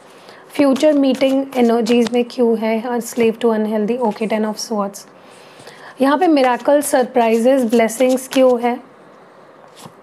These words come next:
Queen of Swords। हाई रिस्क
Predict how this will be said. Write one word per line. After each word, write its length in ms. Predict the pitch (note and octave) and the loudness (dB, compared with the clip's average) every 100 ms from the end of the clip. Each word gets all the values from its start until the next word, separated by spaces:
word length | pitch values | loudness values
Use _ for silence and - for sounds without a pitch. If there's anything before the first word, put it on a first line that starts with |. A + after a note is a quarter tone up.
| - - - - - - - | -20 -20 -20 -20 -20 -8 0
Queen 280 | A#3+ A3+ A3 | 2 2 -2
of 220 | - - | -4 -2
Swords। 340 | A3+ A3+ A#3+ - - - - - - - - - - | 0 0 -4 -12 -16 -20 -20 -20 -20 -20 -20 -20 -12
हाई 300 | - C4 C#4 | -4 -2 0
रिस्क 460 | C#4 C#4+ C#4 - | 2 0 -2 -10